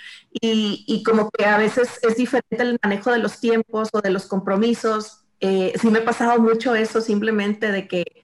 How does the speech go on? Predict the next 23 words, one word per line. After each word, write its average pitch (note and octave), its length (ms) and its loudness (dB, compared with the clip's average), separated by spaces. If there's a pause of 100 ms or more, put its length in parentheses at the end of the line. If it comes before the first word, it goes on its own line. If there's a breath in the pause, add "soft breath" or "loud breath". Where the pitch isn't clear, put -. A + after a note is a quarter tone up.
(460 soft breath)
esperaban G3+ 580 2
una A3 200 2
confirmación A#3 680 2
o A3 40 2
esperaban G3+ 420 2
que A3 80 0
les A3 160 2
repitiera A3+ 640 0
o A3 80 -6
que - 80 -2
les A3 160 0
dijera, A#3 560 0
cuando F#3+ 260 0
yo F3 120 2
ya, F3 240 0
para F#3+ 140 0
mí F#3+ 140 0
ya G3+ 160 0
estaba G#3 260 -2
escrito G3 480 -2
en G#3+ 100 2
piedra, E3 480 -2
¿no? F3 100 -8